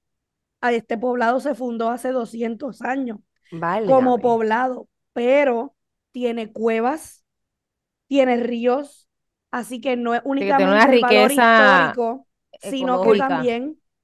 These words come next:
Speaker 1: es
Speaker 2: Ecológica,
Speaker 1: correcto.
Speaker 2: exacto.
Speaker 1: Dan un recorrido por las veredas del río, entran a los cascos de, al casco urbano, pero también entran a las veredas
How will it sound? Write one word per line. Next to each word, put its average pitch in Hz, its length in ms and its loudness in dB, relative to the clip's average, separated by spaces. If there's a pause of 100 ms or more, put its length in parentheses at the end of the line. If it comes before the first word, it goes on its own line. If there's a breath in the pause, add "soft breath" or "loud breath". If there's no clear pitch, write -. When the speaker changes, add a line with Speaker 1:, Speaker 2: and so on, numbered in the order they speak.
(380)
Speaker 1:
es 170 160 0
Speaker 2:
Ecológica, - 20 -
Speaker 1:
correcto. 226 680 -4
Speaker 2:
exacto. - 60 -20 (200 soft breath)
Speaker 1:
Dan 226 260 0
un 262 120 0
recorrido 247 520 0
por 240 120 -6
las 214 180 -4
veredas 214 400 -6
del 214 180 -8
río, 269 640 0
entran 233 440 -4
a 226 80 -4
los 220 180 -8
cascos 226 460 -6 (300)
de, 220 380 -2
al 226 140 0
casco 269 280 -8
urbano, 262 520 0 (220 soft breath)
pero 262 260 2
también 240 440 -4
entran 254 680 -6
a 233 140 2
las 214 240 -4
veredas 226 680 -2